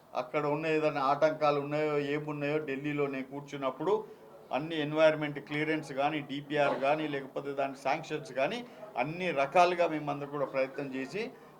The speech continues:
మనకు పెండింగ్లో ఉన్న ఈ, ఈ ప్రాజెక్టును కూడా పూర్తి చేపిస్తాం. అతి త్వరలో మీ అందరికీ తెలుసు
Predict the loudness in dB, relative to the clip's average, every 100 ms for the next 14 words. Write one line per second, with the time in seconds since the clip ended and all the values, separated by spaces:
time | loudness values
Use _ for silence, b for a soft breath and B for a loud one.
0 | -4 -2 -2 -4 -4 -2 -4 0 0 0
1 | -2 -2 -2 -2 -6 B B -6 -4 -4
2 | -6 -6 -2 0 0 -4 -8 -4 -4 -4
3 | -10 -10 -8 -8 -8 -6 -2 -2 -4 B
4 | B B -4 -2 -4 2 6 8 8 6
5 | 4 -8 -4 -2 0 -2 -2 -4 -4 -8